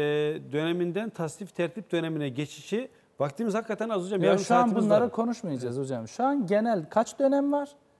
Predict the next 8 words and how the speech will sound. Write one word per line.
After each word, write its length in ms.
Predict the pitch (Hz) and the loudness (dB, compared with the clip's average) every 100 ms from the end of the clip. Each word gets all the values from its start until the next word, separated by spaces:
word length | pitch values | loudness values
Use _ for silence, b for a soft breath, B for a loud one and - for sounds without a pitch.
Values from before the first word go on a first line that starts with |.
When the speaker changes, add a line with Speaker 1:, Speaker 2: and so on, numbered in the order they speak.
| _ | _
Speaker 2:
Bunları 300 | 190 196 185 | 2 4 4
bir 40 | 180 | -2
söyleyelim. 560 | - 214 247 294 285 | 2 2 4 2 0
Söylemek 460 | - 185 202 254 247 | 2 4 4 0 2
zaten 360 | 196 202 262 | 2 2 4
vakti 300 | 202 - 226 | 4 2 -2
bitirir. 380 | 170 160 185 302 - b b b b - | -4 -2 -2 -2 -8 b b b b 0
Yani 420 | 143 143 135 117 | 2 4 2 -2